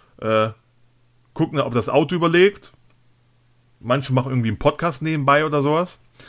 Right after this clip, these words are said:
Speaker 1: Äh, <laughs> manche f-, fangen auch vielleicht gerade an zu denken, okay, jetzt habe ich so viel Zeit, jetzt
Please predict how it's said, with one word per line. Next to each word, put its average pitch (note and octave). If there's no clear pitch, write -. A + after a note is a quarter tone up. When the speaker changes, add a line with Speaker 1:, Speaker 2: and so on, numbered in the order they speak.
Speaker 1:
Äh, C#3
<laughs> -
manche F#3
f-, D#3+
fangen F3
auch F3
vielleicht E3
gerade D#3+
an E3
zu D#3
denken, D3+
okay, D3
jetzt C#3+
habe B2+
ich A#2+
so E3+
viel C3
Zeit, A#2
jetzt -